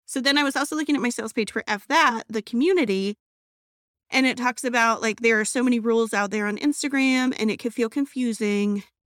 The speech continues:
and you might be thinking about quitting altogether. I guess those are pain points, right? So it's not like I'm opposed to mentioning what's happening right now and what's sucking for them and how you can help, but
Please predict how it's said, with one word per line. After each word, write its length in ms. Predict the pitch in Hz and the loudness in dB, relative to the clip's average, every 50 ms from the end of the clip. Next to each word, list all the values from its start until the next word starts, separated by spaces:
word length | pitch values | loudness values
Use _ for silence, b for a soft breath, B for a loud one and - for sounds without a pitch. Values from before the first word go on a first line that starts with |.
| _ _ _ | _ _ _
and 160 | - 220 226 226 | -2 0 2 2
you 80 | 214 | 2
might 180 | 214 202 175 - | 2 0 -2 -4
be 80 | 202 | -6
thinking 280 | - 208 190 - - 202 | -6 -8 -6 -6 -6 -6
about 200 | 180 180 - - | -4 -4 -6 -6
quitting 280 | - 214 196 190 185 180 | -4 -4 -2 -2 -2 -4
altogether. 460 | 175 - - - 185 - 73 - - - _ _ _ _ _ _ _ _ _ _ _ _ _ _ _ _ _ _ _ _ _ _ _ _ | -6 -8 -8 -8 -8 -8 -8 -10 -14 -18 _ _ _ _ _ _ _ _ _ _ _ _ _ _ _ _ _ _ _ _ _ _ _ _
I 100 | - 233 | -2 0
guess 200 | 220 240 247 240 | 0 0 -2 0
those 200 | - 233 220 220 | 0 -2 -2 -2
are 40 | 233 | -2
pain 200 | 226 359 392 370 | -4 -4 -4 -4
points, 300 | - 180 151 156 - - 202 | -6 -6 -10 -12 -10 -6 -4
right? 220 | 208 277 311 - _ _ _ _ _ _ _ | -2 -2 -2 -4 _ _ _ _ _ _ _
So 300 | - - 359 359 302 - - _ _ _ _ _ _ _ _ - | -4 -2 0 0 -2 -4 -8 _ _ _ _ _ _ _ _ -2
it's 180 | 285 - - | -2 -2 0
not 180 | 302 349 381 359 | 0 0 0 0
like 160 | - 370 - 240 | -2 -4 -2 0
I'm 300 | 262 262 262 254 247 - - | 0 0 0 -2 -4 -6 -8
opposed 1040 | 226 220 - - - - 277 285 311 302 269 214 156 110 196 - - - - - - _ _ _ _ _ _ _ - | -12 -14 -14 -16 -10 -6 -2 -2 0 0 -2 -4 -4 -8 -10 -12 -14 -14 -16 -20 -20 _ _ _ _ _ _ _ -8
to 240 | - 269 254 233 | -4 -2 -2 0
mentioning 840 | 220 214 226 262 381 - - - 262 214 196 196 208 226 254 285 285 - _ _ _ _ _ _ _ _ _ _ _ _ | 0 2 2 0 0 -2 -2 -2 -2 -2 -2 -2 -2 -2 -2 -4 -6 -8 _ _ _ _ _ _ _ _ _ _ _ _
what's 320 | 233 214 220 233 220 - - | -6 -2 -2 -2 -2 -2 -2
happening 360 | 233 226 226 226 214 214 202 | -4 -2 -2 -2 -2 -2 0
right 160 | 202 208 - | -2 -2 -2
now 240 | - 202 196 220 254 | -2 -2 -2 0 0
and 160 | 247 214 202 | 0 -2 -2
what's 240 | 208 208 202 - - | -2 -4 -4 -6 -6
sucking 380 | - 214 214 - - 269 240 214 | -6 -6 -6 -4 -4 -4 -2 -2
for 140 | - 190 | -2 -2
them 200 | 190 196 196 220 | -2 -2 -2 -2
and 120 | 220 202 190 | -2 -4 -6
how 140 | 196 202 208 | -6 -6 -6
you 160 | 202 196 185 | -6 -6 -8
can 140 | - 180 - | -10 -12 -4
help, 420 | - - 381 381 254 247 294 - _ _ _ _ _ _ _ _ _ _ _ _ _ - | 2 4 4 6 4 2 0 -6 _ _ _ _ _ _ _ _ _ _ _ _ _ 2
but 320 | - 294 233 185 - | 2 4 2 2 -2